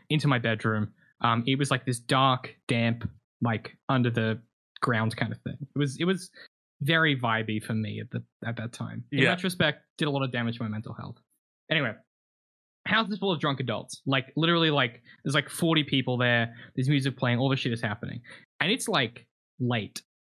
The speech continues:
Speaker 1: Like, at this point, it's, like, you know, maybe two A M or something like that.
Speaker 2: Mm-hmm.
Speaker 1: I'm, I slept for a few hours 'cause I was a, a little, a little tired boy. And
Speaker 2: Yeah.
Speaker 1: I was like, "I need to pee really badly." And I went to go out to pee, and what I discovered is that there was, someone had dragged some sofa cushions and was sleeping in the interstitial room.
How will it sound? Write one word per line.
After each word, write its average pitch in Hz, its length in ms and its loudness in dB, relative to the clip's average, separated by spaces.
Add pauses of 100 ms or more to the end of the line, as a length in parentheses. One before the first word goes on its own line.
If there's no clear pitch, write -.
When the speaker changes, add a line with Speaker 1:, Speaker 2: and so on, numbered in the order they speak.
(420)
Speaker 1:
Like, 117 180 -2
at 131 60 -2
this 180 120 0
point, 175 180 4
it's, - 120 -2
like, 123 260 0
you 117 180 -2
know, 104 140 -2 (140)
maybe 123 160 0
two 120 220 -2
A 117 60 0
M 110 100 0
or 110 40 -2
something 113 240 -6
like - 180 -14
that. - 200 -6
Speaker 2:
Mm-hmm. 127 220 -4 (200)
Speaker 1:
I'm, 160 300 2 (200)
I 147 60 0
slept 185 360 0
for 170 100 2
a 160 40 0
few 147 180 2
hours 131 640 2
'cause 131 140 2
I 131 60 4
was 120 180 2
a, 120 140 2
a 127 80 2
little, 135 300 2 (140)
a 135 100 0
little 139 180 0
tired 127 400 2
boy. 110 420 -4 (360)
And 143 100 4
Speaker 2:
Yeah. 127 60 6
Speaker 1:
I - 20 2
was 135 80 -2
like, 123 140 -4
"I - 80 -2
need 127 140 -4
to - 80 -12
pee 131 240 -6
really 113 200 -8
badly." 117 640 -6 (640)
And 151 320 2 (320)
I 156 60 0
went 170 200 -2 (180)
to 160 80 -2
go 143 180 4
out 135 180 2
to - 60 -18
pee, 226 360 2
and 135 100 0
what 165 100 4
I 165 40 2
discovered 180 340 2
is 139 140 2
that 123 220 -2
there 139 120 2
was, 120 100 -6
someone 143 200 2
had 135 120 0
dragged 135 420 2
some 123 300 0
sofa 175 280 0
cushions 131 280 0
and 123 60 2
was 123 180 0
sleeping 139 320 0
in 127 80 2
the 127 80 2
interstitial 117 480 -2
room. 104 240 -6